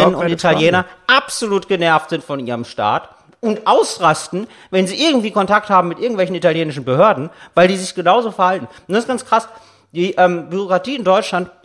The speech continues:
Speaker 2: ist nervig, ist auch kacke, ja? Aber die spielt so nach Spielregeln,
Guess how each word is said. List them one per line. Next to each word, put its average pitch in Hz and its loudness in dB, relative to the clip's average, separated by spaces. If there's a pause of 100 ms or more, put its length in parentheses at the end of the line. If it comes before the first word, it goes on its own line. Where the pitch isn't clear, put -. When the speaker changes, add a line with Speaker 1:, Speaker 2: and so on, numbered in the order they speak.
Speaker 2:
ist 254 -4
nervig, 104 -8 (220)
ist - -6
auch 165 -4
kacke, - -14 (340)
ja? 185 0 (420)
Aber 185 2
die 202 -4
spielt 302 -8
so 254 -6
nach 202 2
Spielregeln, 196 -4